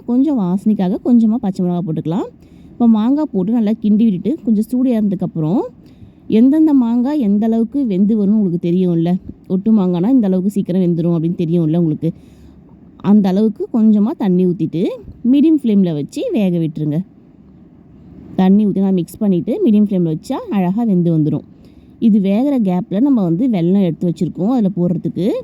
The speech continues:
வெல்லத்தை வந்து உடைச்சு எடுத்துக்கலாம். இப்போ பார்த்தீங்கன்னா நல்லா வெந்துட்டு இருக்கு. லைட்டா உப்பு போட்டுக்கலாம். நம்ம வெல்லம் போட்டு செய்ய போறோம்ல, ஸ்வீட்டுக்கு எப்பயுமே கொஞ்சமா உப்பு போட்டா நல்லாயிருக்கும். நல்லா மிக்ஸ் பண்ணிக்கலாம். மாங்காய் பாருங்க அழகா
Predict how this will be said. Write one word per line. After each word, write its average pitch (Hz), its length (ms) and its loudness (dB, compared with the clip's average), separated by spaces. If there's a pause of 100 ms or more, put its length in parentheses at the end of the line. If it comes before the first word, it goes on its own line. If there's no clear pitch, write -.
(220)
வெல்லத்தை 180 320 -4
வந்து 175 180 0
உடைச்சு 190 260 -2
எடுத்துக்கலாம். 170 440 -4 (1200)
இப்போ 208 160 0 (120)
பார்த்தீங்கன்னா 226 440 0
நல்லா 190 180 -2
வெந்துட்டு 190 360 0
இருக்கு. 180 240 -4 (260)
லைட்டா 214 440 -2
உப்பு 214 200 -2
போட்டுக்கலாம். 180 520 -4 (640)
நம்ம 208 180 4
வெல்லம் 233 340 2
போட்டு 208 180 -2
செய்ய 190 200 -4
போறோம்ல, 185 540 -2
ஸ்வீட்டுக்கு 214 580 -2
எப்பயுமே 220 340 0
கொஞ்சமா 226 420 2
உப்பு 202 180 -2
போட்டா 214 280 -6
நல்லாயிருக்கும். 196 540 -4 (880)
நல்லா 202 200 2
மிக்ஸ் 202 240 -2
பண்ணிக்கலாம். 214 360 0
மாங்காய் 190 320 -2
பாருங்க 190 260 -2
அழகா 180 260 -2